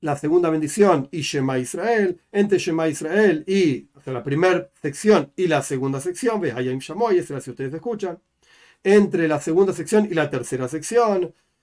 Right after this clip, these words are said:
y entre estos prakim, entre estas secciones, la persona puede preguntar, paz, o sea, saludo,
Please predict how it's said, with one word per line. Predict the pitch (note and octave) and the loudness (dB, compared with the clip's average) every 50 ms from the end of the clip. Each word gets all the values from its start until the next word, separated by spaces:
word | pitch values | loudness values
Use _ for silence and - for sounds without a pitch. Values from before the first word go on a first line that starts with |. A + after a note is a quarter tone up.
| _ _ _ | _ _ _
y | - G3 G#3 G3+ F#3+ F#3+ F#3 - - | -2 2 2 2 4 2 0 -2 -2
entre | C#3+ C3+ B2+ D#3 C3 D3 F#3 | -6 -4 -2 0 2 4 4
estos | G#3+ G#3+ - - D#3+ C#3+ B2 - - - - _ _ _ _ _ _ _ _ _ _ | 4 4 0 -4 -4 -4 -4 -4 -8 -20 -20 _ _ _ _ _ _ _ _ _ _
prakim, | - E3+ F3 D#3+ D3 - E3+ D3 | -2 0 0 0 -2 -2 -4 -4
entre | C3+ C#3+ D#3 E3 | -4 -4 -4 -6
estas | F3 E3+ G3+ - - | -4 -4 -6 -8 -4
secciones, | - F#3+ F#3 - - - D4 C4 B3 G#3+ G#3 G#3+ G#3 G#3 - _ _ - | -6 -6 -6 -6 -6 -4 -2 -2 0 0 0 0 -2 -4 -8 _ _ -8
la | E3+ D#3 D3 | -8 -6 -4
persona | E3+ D#3+ F3+ G3 G3 - | -4 -4 -2 -2 -4 0
puede | G3 F#3+ F#3+ E3+ D3 | 2 2 2 2 0
preguntar, | - E3+ E3 D#3 D3+ D3+ D3 C#3 C#3+ A#3 A#3 F#3+ C#3+ A#2 A2 - _ _ _ _ _ _ _ _ _ _ _ _ _ _ _ _ _ _ _ _ _ _ | -2 -2 -2 0 0 -2 -4 -2 2 2 4 4 2 0 -2 -10 _ _ _ _ _ _ _ _ _ _ _ _ _ _ _ _ _ _ _ _ _ _
paz, | - F3 F3+ D3+ B2+ - - - _ _ | -2 0 0 0 -2 -8 -14 -20 _ _
o | - B2 | -14 -6
sea, | - D#3+ C3 - | -4 -4 -4 -4
saludo, | - - C#3 D#3 G3+ G#3+ F#3 D#3 C#3 A#2 G#2 - | -6 -6 0 2 6 6 6 6 4 0 -4 -8